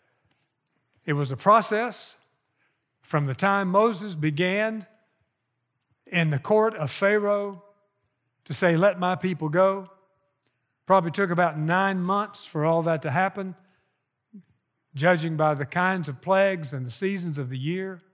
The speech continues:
But here is the great miracle of God,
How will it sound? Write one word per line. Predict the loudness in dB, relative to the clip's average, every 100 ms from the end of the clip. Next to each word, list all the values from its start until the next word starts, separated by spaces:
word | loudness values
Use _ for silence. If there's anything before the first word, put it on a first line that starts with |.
| _ _ _ _ _ _ _ _ _ _ _ _ _ _ _ -6
But | -4
here | -2 0 0 -2 -6 -14 _ _ _ _ _ _ _ _ -2
is | 2 2 -2
the | -6
great | -4 2 2 2 -4 -12
miracle | -6 -2 0 0 -2 -4 -6 -6 -8
of | -8
God, | -4 -4 -6 -12 -20